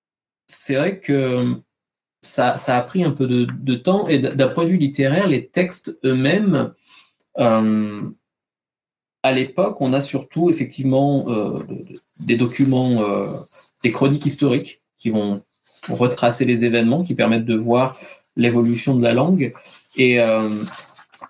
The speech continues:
c'est, c'est, ce qui est important, c'est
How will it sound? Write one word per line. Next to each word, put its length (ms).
c'est, 280
c'est, 360
ce 120
qui 100
est 140
important, 640
c'est 360